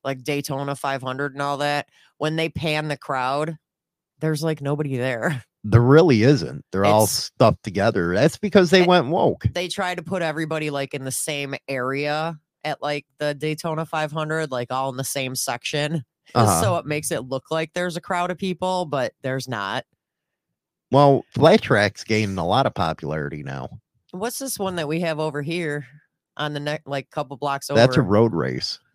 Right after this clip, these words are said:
Speaker 1: See, that'd be fun.
Speaker 2: You know, that's where you got all the rockets happening over there.
Speaker 1: Well, and they got those little tiny r-,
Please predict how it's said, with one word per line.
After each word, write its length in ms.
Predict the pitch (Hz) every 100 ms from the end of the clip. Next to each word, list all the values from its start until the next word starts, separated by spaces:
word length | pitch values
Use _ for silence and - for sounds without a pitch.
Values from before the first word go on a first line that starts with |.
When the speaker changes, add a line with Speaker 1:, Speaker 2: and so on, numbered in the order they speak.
| _
Speaker 1:
See, 260 | - - 180
that'd 180 | 170 190
be 100 | 185
fun. 400 | - 110 117 117 _ _ _
Speaker 2:
You 120 | 107
know, 180 | 95 87
that's 260 | 95 113 -
where 120 | 113
you 120 | 107
got 180 | 95 98
all 140 | 90
the 80 | 80
rockets 580 | 69 82 90 - 78 -
happening 600 | 78 50 - - 65 -
over 240 | 76 73
there. 380 | - 73 - - _ _ _
Speaker 1:
Well, 120 | 165
and 80 | 180
they 80 | 196
got 160 | 208 202
those 200 | 202 160
little 180 | 185
tiny 320 | 175 175 165 143
r-, 140 | 127